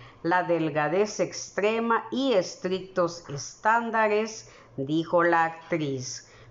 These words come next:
Venezuela no podría quedar fuera de este top.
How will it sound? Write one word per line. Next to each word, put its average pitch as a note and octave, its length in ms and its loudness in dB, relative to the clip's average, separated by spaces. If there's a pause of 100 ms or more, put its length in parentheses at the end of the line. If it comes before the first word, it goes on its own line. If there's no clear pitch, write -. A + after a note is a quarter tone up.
Venezuela G3+ 880 2
no A3+ 240 0
podría G3 540 0
quedar D#3+ 420 0
fuera D#3+ 420 0
de C#3+ 300 -2
este D3+ 320 -6
top. E3+ 500 2